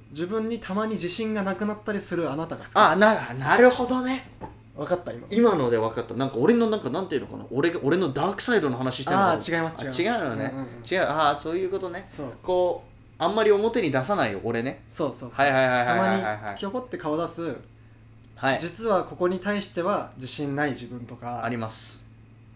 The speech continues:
Speaker 1: ここ怖いとか、
Speaker 2: うん。
Speaker 1: 何かに怯えてたり、
Speaker 2: うん。
Speaker 1: 心配してたりするタカがぴょこって出てくると、
Speaker 2: そうだね。
Speaker 1: あ、この人はとても、あのー、
Speaker 2: うん。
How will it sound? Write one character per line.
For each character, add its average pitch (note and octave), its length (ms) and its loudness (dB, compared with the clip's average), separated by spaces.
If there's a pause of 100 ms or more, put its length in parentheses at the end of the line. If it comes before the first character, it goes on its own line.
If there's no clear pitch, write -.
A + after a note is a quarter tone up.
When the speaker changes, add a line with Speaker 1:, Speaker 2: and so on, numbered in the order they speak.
(100)
Speaker 1:
こ C#3+ 140 -12
こ F3 300 -4 (120)
怖 D#3+ 300 -6
い B2 80 -6
と A2 140 -14
か、 A2 300 -12 (200)
Speaker 2:
う A#2 40 -10
ん。 A#2+ 320 -6 (280)
Speaker 1:
何 F3+ 220 -2
か C#3 100 -10
に B2+ 120 -8
怯 D3 240 0
え D#3 40 -6
て E3 100 -2
た C#3 120 -4
り、 A#2+ 260 -8 (280)
Speaker 2:
う A2 80 -10
ん。 A#2+ 460 -2
Speaker 1:
心 G3+ 240 2
配 G3 200 0
し - 60 -6
て G3+ 100 -2
た D#3 120 -2
り B2 80 -6
す - 160 -4
る D3 100 0
タ E3+ 120 -8
カ F3 120 -4
が C#3 100 -4
ぴ - 120 -6
ょ G#3+ 60 0
こ A3+ 100 -4
っ A3+ 100 -4
て D#3+ 100 -4
出 F3+ 120 0
て F3+ 120 -4
く D3+ 120 -2
る C3 80 -2
と、 C3+ 240 0
Speaker 2:
そ D#3 200 -4
う - 20 0
だ A2 140 0
ね。 A2 320 -6
Speaker 1:
あ、 E3 200 -4
こ F3+ 140 -2
の A3+ 100 0
人 D3+ 300 -4
は C3+ 320 -4 (180)
と D3+ 140 -8
て F3 120 -4
も、 F3+ 360 -4 (360)
あ C3+ 60 -12
の C3+ 80 -8
ー、 - 20 -8
Speaker 2:
う A#2+ 100 -8
ん。 A#2 460 -10